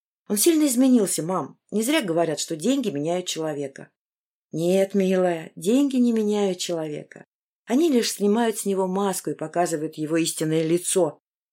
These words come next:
Деньги проявляют его истинные ценности, как лакмусовая бумажка. И если он настолько пустой внутри, что начал заполнять себя грязью,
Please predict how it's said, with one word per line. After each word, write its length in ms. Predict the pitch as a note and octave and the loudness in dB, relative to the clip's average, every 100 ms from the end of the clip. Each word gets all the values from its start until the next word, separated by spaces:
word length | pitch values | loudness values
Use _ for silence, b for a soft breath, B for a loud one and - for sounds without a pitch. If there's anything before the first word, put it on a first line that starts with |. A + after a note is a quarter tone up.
| _ | _
Деньги 340 | F#3 B3 C#4 B3 | 4 6 6 4
проявляют 580 | B3 A#3 A#3 B3 A3+ A3+ | 4 4 6 6 6 2
его 200 | G#3 A#3 | 2 2
истинные 460 | A3 - A#3 A#3 | 0 0 2 0
ценности, 600 | A#3 C4+ B3 D#3 C#3+ - | 2 4 4 2 -4 -8
как 240 | B2+ D#3+ F3 | -8 -2 2
лакмусовая 640 | F#3+ F3+ F3 - F#3 F#3+ | 4 2 -4 -2 2 2
бумажка. 580 | A3 G3 C#3+ - C#3 - _ _ _ _ | 2 0 -2 -8 -14 -16 _ _ _ _
И 80 | A3+ | 4
если 280 | D4+ - B3 | 6 6 6
он 120 | A#3+ | 6
настолько 560 | B3+ - D4 C4+ A3 | 4 4 4 4 4
пустой 440 | G#3 A#3+ - D#4 C#4+ | 0 0 2 4 4
внутри, 320 | G#3+ G3+ D3+ | 2 -2 -4
что 180 | - F3+ | -4 0
начал 320 | G3+ G3+ F3+ | 0 0 -2
заполнять 540 | F3 F#3+ F#3+ G3+ G3+ | -2 0 0 2 0
себя 240 | - F3+ F3 | 0 0 2
грязью, 580 | F3+ B3+ B3 D#3 D3+ | 4 4 4 0 -10